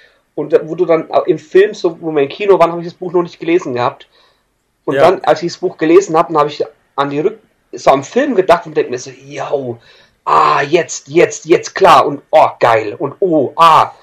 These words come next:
Speaker 2: Ja,
Speaker 1: supergeil.
Speaker 2: und, äh, lustigerweise in dem Originalbuch waren ja auch Bilder drin, ne? Die
Speaker 1: Ja, das
Speaker 2: dann,
Speaker 1: hab ich ja
Speaker 2: äh,
Speaker 1: auch mit den
Speaker 2: jetzt
Speaker 1: Bildern
Speaker 2: sind, ja.
Speaker 1: drin, ja.
Speaker 2: Ja, ich hab jetzt, äh, nachts, äh, auf Arbeit, Nachtschicht hab ich mir d-, das Hörbuch gegeben.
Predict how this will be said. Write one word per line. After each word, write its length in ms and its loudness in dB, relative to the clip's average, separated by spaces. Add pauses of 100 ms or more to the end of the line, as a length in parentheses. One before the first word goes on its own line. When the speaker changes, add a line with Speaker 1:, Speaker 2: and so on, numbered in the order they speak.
(300)
Speaker 2:
Ja, 320 2
Speaker 1:
supergeil. 400 2
Speaker 2:
und, 120 0
äh, 20 -6
lustigerweise 760 0
in 140 -8
dem 160 -10
Originalbuch 680 -6
waren 160 -4
ja 60 -4
auch 140 -10
Bilder 360 -6
drin, 280 -16
ne? 280 -10 (180)
Die 100 -8
Speaker 1:
Ja, 100 0
das 140 0
Speaker 2:
dann, 120 4
Speaker 1:
hab 40 0
ich 120 -6
ja 80 2
Speaker 2:
äh, 20 2
Speaker 1:
auch 120 0
mit 140 -8
den 80 -8
Speaker 2:
jetzt 80 -14
Speaker 1:
Bildern 300 -4
Speaker 2:
sind, 80 -16
ja. 60 -12
Speaker 1:
drin, 60 -20 (880)
ja. 100 -6
Speaker 2:
Ja, 80 -16
ich 140 -8
hab 120 -4
jetzt, 340 -14
äh, 80 -4
nachts, 560 -8
äh, 140 0
auf 280 -6
Arbeit, 380 -6
Nachtschicht 400 -12
hab 100 -6
ich 140 -18
mir 460 -12
d-, 320 -16
das 200 -10
Hörbuch 340 -10
gegeben. 520 -12